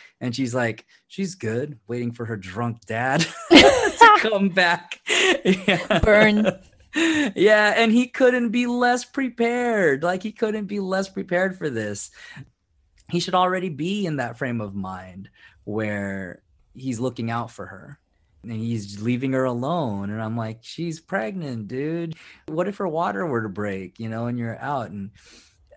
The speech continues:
Speaker 1: I understand his point of view. He's been gone for, what, four months? He's afraid of losing his freedom once the baby comes. So I get that too.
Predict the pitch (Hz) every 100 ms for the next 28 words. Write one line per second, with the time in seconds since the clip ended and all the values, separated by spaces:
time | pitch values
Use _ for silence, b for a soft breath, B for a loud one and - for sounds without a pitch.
0 | _ - 139 143 165 165 156 135 107 110
1 | 101 90 85 95 107 123 107 120 104 92
2 | 95 101 107 95 87 80 - 101 110 101
3 | 110 196 - _ _ _ _ _ 120 113
4 | 113 - 107 117 143 147 117 101 107 120
5 | 120 110 - - 117 147 175 175 151 143
6 | 156 160 160 160 170 156 151 160 175 185
7 | 165 160 107 - - 160